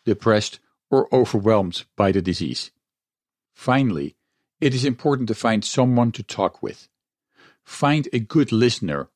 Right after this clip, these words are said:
who is willing to listen to you talk about your hopes and fears. This may be a close friend or trusted family member,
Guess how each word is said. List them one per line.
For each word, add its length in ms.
who 120
is 160
willing 320
to 120
listen 420
to 160
you 580
talk 260
about 380
your 160
hopes 460
and 160
fears. 460
This 180
may 140
be 140
a 40
close 300
friend 380
or 80
trusted 400
family 320
member, 400